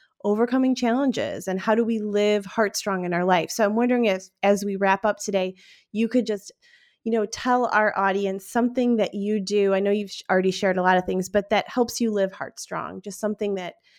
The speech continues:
you know, is, is, is your thing that, that you go to, to live heartstrong.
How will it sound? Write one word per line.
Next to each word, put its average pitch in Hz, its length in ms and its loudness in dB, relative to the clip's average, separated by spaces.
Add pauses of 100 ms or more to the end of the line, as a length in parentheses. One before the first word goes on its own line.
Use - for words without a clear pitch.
(180)
you 202 80 -6
know, 190 240 2
is, 196 300 -6
is, 196 180 -4 (220)
is 190 200 -2
your 208 200 4
thing 175 400 -2
that, 165 240 -4 (160)
that 196 160 -8
you 196 180 0
go 175 220 2
to, 170 380 -4
to - 120 -8
live 165 160 0
heartstrong. - 640 -12